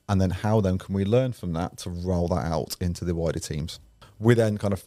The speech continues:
fast forward, I was there for, oh, almost about four years, um, and then got to the point where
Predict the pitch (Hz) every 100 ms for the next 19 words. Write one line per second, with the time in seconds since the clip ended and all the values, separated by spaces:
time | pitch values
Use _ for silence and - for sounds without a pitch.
0 | _ - 147 - 123 113 110 101 98 117
1 | 117 113 113 104 - - - 104 101 104
2 | 101 - _ _ _ _ _ _ _ _
3 | - 165 127 98 82 87 107 - 143 139
4 | 131 - - 156 156 175 196 - - -
5 | - 120 117 117 113 - 113 113 135 95
6 | 107 - 107 104 - 113 104 104 101